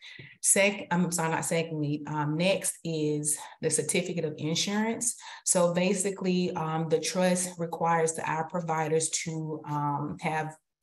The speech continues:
provide us with a certificate of insurance where we are the, um, certificate holder. So on that, um, insurance document, document, you wanna make sure that we are the certificate holder and that it appears at it, as it appears on the slide.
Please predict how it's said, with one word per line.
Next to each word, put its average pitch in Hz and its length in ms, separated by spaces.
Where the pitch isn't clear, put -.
provide 165 380
us 170 140
with 160 100
a 151 60
certificate 185 640
of 170 140
insurance 156 520
where 151 180
we 170 380
are 151 440
the, 147 360
um, 139 180
certificate 151 560
holder. 170 540
So 180 180
on 180 400
that, 175 380
um, 160 320
insurance 170 500
document, 165 560
document, 165 540
you 170 180
wanna 185 280
make 170 340
sure 165 320
that 151 340
we 165 220
are 160 220
the 160 80
certificate 180 640
holder 165 440
and 156 200
that 156 200
it 165 60
appears 165 500
at 165 100
it, 156 460
as 160 220
it 160 100
appears 160 380
on 151 260
the 151 80
slide. 147 560